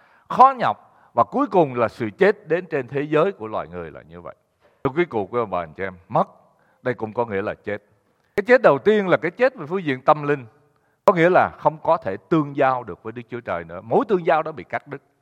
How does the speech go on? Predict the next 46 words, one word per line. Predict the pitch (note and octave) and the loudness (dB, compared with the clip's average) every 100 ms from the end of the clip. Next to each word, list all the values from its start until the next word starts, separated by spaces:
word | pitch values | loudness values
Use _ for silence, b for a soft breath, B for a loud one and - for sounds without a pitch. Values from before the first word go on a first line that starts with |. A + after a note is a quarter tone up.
| _ _ _ | _ _ _
Khi | A#3 | -2
mà | A#3+ | 0
Adam | F3+ A#3 A#3 | 2 2 4
và | G#3+ | 2
Eva | G3+ A3 G#3+ | 2 4 4
phạm | C#3+ D#3+ | 2 0
tội | D3 C3 C#3+ | 2 2 0
thì | C3 | -4
chúng | F3+ | -2
ta | F3 | -2
thấy | F3+ G#3 | -2 -4
Kinh | G3 F#3 | -4 -2
Thánh | G#3 A3 | -6 -2
ghi | F#3+ D#3 | -2 0
lại | A2 A2+ | 0 0
là | F#2+ - | -2 -2
họ | A2+ | -6
chạy | - G#2 C3 - | -4 -6 -2 6
trốn | A3+ E4 F4 | 6 6 0
ở | F#3+ | -2
trong | E3+ C#3+ | -2 -4
bụi | G#2 | -8
rậm. | G2 - _ _ _ _ _ - | -8 -10 _ _ _ _ _ -4
Hằng | D3+ E3 | -2 2
ngày | D#3 D#3 C#3+ | 6 6 4
Đức | D3+ C4+ | 0 -6
Chúa | C#4 | -2
Trời | G#3 C#3 | 2 2
đến | C3+ G#3+ D#4 | 4 2 2
để | A#3 D#3 G3+ B B - | 0 0 -2 B B 4
trò | D3 C#3 C#3 - | 6 6 2 0
chuyện | C3 C3 D3 | 0 0 -2
với | F#3 | -2
Adam | E3 D#3 D#3 | 0 -2 -4
và | A#2 | -6
Eva. | E2+ A2 A#2 A2 _ _ _ _ _ _ | -8 -6 -6 -6 _ _ _ _ _ _
Nhưng | B2+ F#3 G3+ | 0 2 6
mà | C#3+ - b b b b b _ | 4 2 b b b b b _
kể | C3+ F#3+ | 4 6
từ | G3 | 4
khi | D#3 A3 | 2 -2
phạm | F#3 C#3+ C3+ | 2 2 4
tội | B2+ C#3 | 0 0
thì | C#3+ G#2 | -4 -6
họ | F2+ A#2 | -4 -4
chạy | - | -2